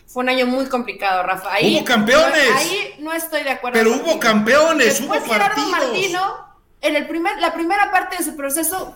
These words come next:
Speaker 1: fue positiva, los partidos de chocolate los ganó, yo sé que esos al final no son los que cuentan, pero en ese momento el nivel futbolístico del equipo parecía bueno. Después los resultados no han sido los que tendrían que ser,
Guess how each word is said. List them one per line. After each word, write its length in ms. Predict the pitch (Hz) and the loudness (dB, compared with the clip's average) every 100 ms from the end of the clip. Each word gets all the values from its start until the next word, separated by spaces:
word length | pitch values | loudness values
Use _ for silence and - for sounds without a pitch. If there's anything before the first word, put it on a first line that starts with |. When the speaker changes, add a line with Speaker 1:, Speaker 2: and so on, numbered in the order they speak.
| - | -2
Speaker 1:
fue 180 | 311 311 | -2 0
positiva, 680 | 311 294 320 349 349 - - | -2 -4 -4 -2 0 0 -2
los 180 | 262 254 | -4 -4
partidos 520 | 240 240 285 285 262 | -6 -6 -6 -4 -4
de 120 | 240 | -6
chocolate 720 | 233 226 240 247 247 240 262 - | -8 -6 -4 -2 -2 -2 -4 -8
los 220 | 226 226 | -8 -4
ganó, 260 | 233 285 | -4 -4
yo 160 | 311 247 | -4 -4
sé 160 | 240 220 | -6 -8
que 60 | |
esos 200 | 208 214 | -12 -12
al 120 | 196 | -12
final 440 | 196 214 240 262 - | -12 -4 -2 -2 -6
no 140 | 226 214 | -12 -12
son 180 | 220 208 208 | -10 -12 -14
los 240 | - 208 - | -14 -14 -14
que 120 | 190 | -10
cuentan, 400 | 226 240 285 262 | -8 -6 -6 -4
pero 120 | 208 | -4
en 80 | 202 | -4
ese 200 | 226 226 | -6 -6
momento 560 | 214 233 269 262 285 285 - - - _ | -8 -6 -4 -2 -4 -6 -16 -20 -20 _
el 200 | 220 220 | -6 -4
nivel 260 | 233 240 240 | -2 -2 -2
futbolístico 600 | 277 175 226 233 247 233 | -4 -4 -4 -6 -8 -8
del 160 | 220 214 | -6 -8
equipo 540 | 208 269 269 311 311 | -8 -8 -6 -6 -2
parecía 560 | 247 220 208 - 226 214 | -2 -2 -4 -4 -2 -2
bueno. 260 | 180 165 170 _ _ | -4 -6 -12 _ _
Después 200 | 320 392 | -10 -6
los 140 | 415 403 | -4 -4
resultados 680 | 339 320 370 381 392 440 320 | -6 0 2 4 2 -4 -4
no 100 | 339 | -2
han 180 | 349 | -2
sido 220 | 330 320 311 | -2 0 -2
los 160 | 294 | -2
que 140 | 277 269 | -6 -6
tendrían 400 | 262 269 285 285 | -4 -4 -4 -6
que 100 | 269 | -6
ser, 420 | 277 285 320 | -2 -4 -4